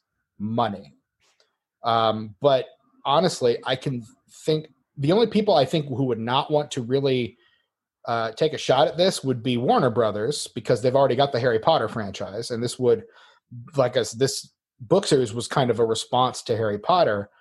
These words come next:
And so you don't wanna kinda cannibalize your own franchise.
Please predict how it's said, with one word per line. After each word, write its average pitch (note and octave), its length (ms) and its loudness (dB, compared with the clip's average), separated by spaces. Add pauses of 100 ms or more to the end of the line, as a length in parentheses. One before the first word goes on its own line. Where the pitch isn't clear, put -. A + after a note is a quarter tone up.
(240)
And C#3+ 160 0
so D#3 60 4
you C3+ 140 2
don't C#3+ 140 2
wanna B2 160 0
kinda B2 220 -2
cannibalize B2 560 0
your A2+ 100 -4
own G#2 100 -6
franchise. A2+ 760 -2